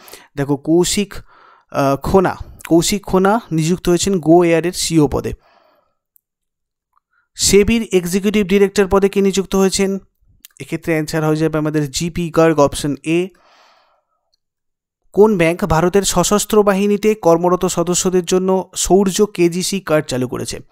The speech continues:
এক্ষেত্রে অ্যান্সার আমাদের এইচডিএফসি ব্যাংক হয়ে যাবে।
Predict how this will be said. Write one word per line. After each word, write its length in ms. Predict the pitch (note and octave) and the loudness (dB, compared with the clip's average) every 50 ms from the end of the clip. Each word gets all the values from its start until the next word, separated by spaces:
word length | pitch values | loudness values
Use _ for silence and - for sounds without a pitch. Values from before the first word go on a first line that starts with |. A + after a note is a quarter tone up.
| _ - - - - - - - - | _ -20 -20 -20 -20 -20 -20 -14 -12
এক্ষেত্রে 300 | C#3+ C#3+ - F3 - E3+ | -10 -6 -6 -4 -2 -2
অ্যান্সার 220 | E3 D#3 - E3 | -2 -2 -2 -2
আমাদের 220 | E3 E3 D#3+ D#3 D#3 | -2 -2 -2 0 0
এইচডিএফসি 480 | D3 C#3+ C#3+ - - D3+ - - C#3+ | 0 0 -2 -2 -4 -4 -4 -4 -4
ব্যাংক 240 | C#3+ D#3 D#3 D#3 D3 | -2 -2 -2 -2 -2
হয়ে 100 | - D#3 | -2 -2
যাবে। 300 | D3+ D#3+ D#3 D#3 D#3+ D#3+ | -2 -2 -2 0 -2 -4